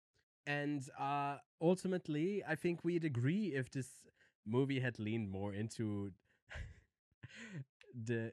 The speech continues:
Illuminati version of Mordor and Doctor Strange being gay, like they kind of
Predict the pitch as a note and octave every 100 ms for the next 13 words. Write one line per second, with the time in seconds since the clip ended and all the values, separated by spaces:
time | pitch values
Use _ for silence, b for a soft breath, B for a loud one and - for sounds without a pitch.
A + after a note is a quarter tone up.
0 | - C3+ C#3 C3 B2+ C3 C3 A2+ A#2 A2+
1 | A#2 A2 A2+ A#2 A#2+ A#2 A2 G#2+ G#2 A2+
2 | G#2 A#2 - A#2 A#2 - A#2+ A#2 A2+ G#2+
3 | A#2+ C#3 A2+ A2 A2 A#2 G#2+ G#2+ G#2+ -
4 | A#2 A2+